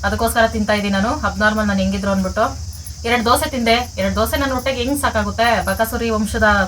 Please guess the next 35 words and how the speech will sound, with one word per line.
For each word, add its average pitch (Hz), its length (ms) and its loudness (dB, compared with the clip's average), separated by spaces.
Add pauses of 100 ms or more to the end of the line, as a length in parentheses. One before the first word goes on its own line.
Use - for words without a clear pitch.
ಕೊನೆ 220 220 2
ತುಂಡು 226 320 0
ನಾನು, 202 280 2 (800)
ಅದಕ್ಕೋಸ್ಕರ 240 460 0 (260)
ಅನ್ನ 214 160 2
ತಿಂತಾ 214 240 -2
ಇದೀನಿ. 220 260 0 (280)
ಏನೇ 302 300 6
ಊಟ 311 180 2
ತಿಂದ್ರೆ 285 260 -2
ನನ್ಗೆ 247 200 0
ಲಾಸ್ಟಲ್ಲಿ 226 340 2
ಇಷ್ಟ - 200 -4
ಆದ್ರೂ 277 200 6
ಅನ್ನ 220 180 4
ಇರಲೇಬೇಕು, 214 720 -2 (420)
ಅದಕ್ಕೋಸ್ಕರ 214 460 -2
ಅನ್ನ 185 140 2
ತಿಂತಾ 185 240 -2
ಇದೀನಿ. 190 240 -2 (1300)
ಹಾ, 240 140 2 (400)
ಖಾರ 262 240 6
ಸ್ಮೆಲ್ 254 200 -2
ಎಷ್ಟು 240 180 -4
ಚೆನ್ನಾಗೈತೆ, 247 400 2 (840)
ಕಲರ್‌ಫುಲ್ 269 340 2
ಆಗಿ 262 80 0
ಕಾಣಿಸ್ತೈತೆ 262 360 2
ಅಂತ 233 120 -4
ನೀವು 254 220 0
ಟ್ರೈ 262 160 -2
ಮಾಡಕ್ 254 220 2
ಮಾತ್ರ 240 180 0
ಹೋಗ್ಬೇಡಿ 220 340 0
ಮಕ್ಳ, 214 260 -2